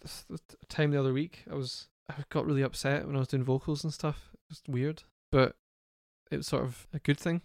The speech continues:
in a way. I kind of ended up using those takes. I was like, "Well, <laughs> they're, they're definitely the most emotional of the, of, of the takes that I've done. I should probably use those." But yeah, with other, with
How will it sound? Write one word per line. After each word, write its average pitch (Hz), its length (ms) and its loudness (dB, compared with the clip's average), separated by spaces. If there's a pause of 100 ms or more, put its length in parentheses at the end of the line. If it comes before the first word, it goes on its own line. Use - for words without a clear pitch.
in 151 100 -4
a 143 40 2
way. 156 220 0 (120)
I 156 60 -10
kind 139 160 0
of 127 80 2
ended 131 220 6
up 123 100 4
using 127 240 2
those 120 160 0
takes. - 460 -2
I 139 40 -2
was 120 120 -2
like, 120 160 -4 (580)
"Well, 117 280 2 (320)
<laughs> - 280 -12
they're, 139 300 8 (340)
they're 135 120 6
definitely 139 400 8
the 127 100 4
most 123 260 2
emotional 123 540 2
of 127 120 -2
the, 123 100 -2 (220)
of, 127 320 -4
of 131 200 0
the 123 80 2
takes 131 340 2
that 139 120 -2
I've 127 80 -4
done. 123 160 2
I 131 60 4
should 131 180 -4
probably 127 360 0
use 120 200 0
those." 123 320 -2 (800)
But 151 80 2
yeah, 170 140 8
with 165 140 2
other, 180 320 4
with 139 180 -6